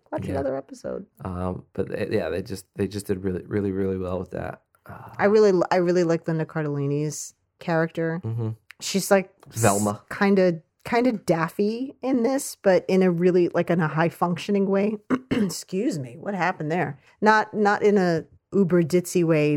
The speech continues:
Speaker 1: or, or anything, but she's a little bit
Speaker 2: Yeah.
Speaker 1: naive, I guess is the best way. She's not that she's daffy. She's just very naive, a very naive person.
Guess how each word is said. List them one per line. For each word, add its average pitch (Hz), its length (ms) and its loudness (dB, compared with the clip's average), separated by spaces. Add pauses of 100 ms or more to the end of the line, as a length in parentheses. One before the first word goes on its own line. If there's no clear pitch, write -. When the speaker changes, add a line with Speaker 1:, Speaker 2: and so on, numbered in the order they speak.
Speaker 1:
or, - 320 -6
or 147 120 -2
anything, 151 420 -2
but 147 180 -4
she's 170 200 -4
a 170 60 4
little 170 260 2
bit - 280 -8 (300)
Speaker 2:
Yeah. 117 180 4
Speaker 1:
naive, 202 500 4
I 156 100 2
guess 196 220 2
is 180 80 2
the 175 80 2
best 165 200 0
way. 165 60 0
She's 170 220 -4
not 233 100 4
that 262 120 0
she's 254 180 -2
daffy. 170 400 0
She's - 320 -6 (160)
just - 160 -6 (160)
very 185 340 4
naive, 160 520 2
a - 40 -10
very 165 240 0
naive 147 360 -6
person. 156 440 -12